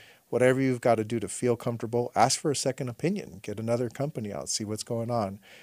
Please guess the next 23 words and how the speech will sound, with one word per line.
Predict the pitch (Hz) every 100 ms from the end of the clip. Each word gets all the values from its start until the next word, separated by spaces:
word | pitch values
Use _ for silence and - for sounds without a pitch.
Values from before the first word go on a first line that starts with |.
| -
But | -
if | 104 160
you |
feel | 156 170 143
uncomfortable, | 135 139 - 120 107 95 98 101 -
direct, | 113 110 117 -
things | 143 127
are | 117
going | 123 123
in | 110
a |
direction | 101 101 120 - 110
you | 101 117
just, | 117 104 - _
you're | 175 139 110
just | 110 - -
unsure | 135 143 - - 139
of, | 101 90 90 - - - _ _
you've | 120 101
gotta | 113 101
stop. | 95 - 64 - _ _ _ _
You | 120
know, | 107 104 104